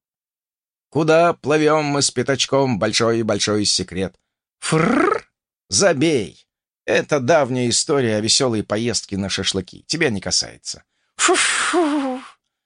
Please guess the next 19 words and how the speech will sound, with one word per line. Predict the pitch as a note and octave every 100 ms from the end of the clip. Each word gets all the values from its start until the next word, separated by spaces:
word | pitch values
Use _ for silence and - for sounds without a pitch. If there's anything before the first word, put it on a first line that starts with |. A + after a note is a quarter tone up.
| -
Лучше | A#2+ E3+ - F3
вперёд | D3+ E3 D#3 F3 G3
смотри, | D#3 E3 C3+ C3 C3 - _ _
вдруг | G#2+ A#2+ D3+ D3
чего | D#3+ E3
заметишь. | D3+ D3 A#2 G#2+ B2 - _ _ _ _ _ _ _ _ _ -
Апнутое | E3+ D#3+ C#3 C3 C3
за | G#2 A#2+
счёт | - C#3 B2
лежавшей | A#2+ A#2 C#3+ B2 - A2 F2
в | G2+
инвентаре | B2 B2+ A2+ A#2+ A#2+
драгоценности | F#2 F#2+ F#2 D3 D#3+ E3 - F3 F3+ _
восприятие | A2+ C3+ - G2 F#2 D3+ - G3+ G#3 - _ _ -
позволяло | D#3 A#2+ D3 F3+ E3
видеть | B2 E3+ D3 C#3
чуть | - G3 A#2
дальше | A2 D3+ - D3
обычного. | - C3 A#2 G2 - C2 -